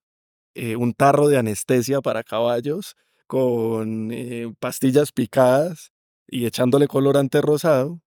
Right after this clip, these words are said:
acto seguido repartiendo en una rumba diez, veinte, treinta puntos de esto y la gente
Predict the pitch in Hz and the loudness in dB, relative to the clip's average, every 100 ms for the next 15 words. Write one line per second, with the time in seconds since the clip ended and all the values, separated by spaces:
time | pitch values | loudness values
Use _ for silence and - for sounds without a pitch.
0 | _ _ 135 120 143 127 120 120 127 135 | _ _ -4 0 0 2 2 2 2 2
1 | 143 143 _ _ _ _ - 165 117 - | 0 -6 _ _ _ _ -14 -4 -4 -2
2 | - - 131 127 139 143 139 135 139 139 | -4 2 2 4 2 2 2 4 2 2
3 | 139 135 139 135 139 180 _ _ 185 _ | 2 2 0 -2 -6 -12 _ _ _ _
4 | _ _ 156 139 143 135 139 135 139 143 | _ _ -2 2 2 2 0 -2 -2 0
5 | 135 143 - 143 131 143 147 143 139 151 | 0 -2 -2 -2 -2 0 2 2 0 -2
6 | 120 - 113 101 120 127 | -2 -4 -8 -6 -6 -6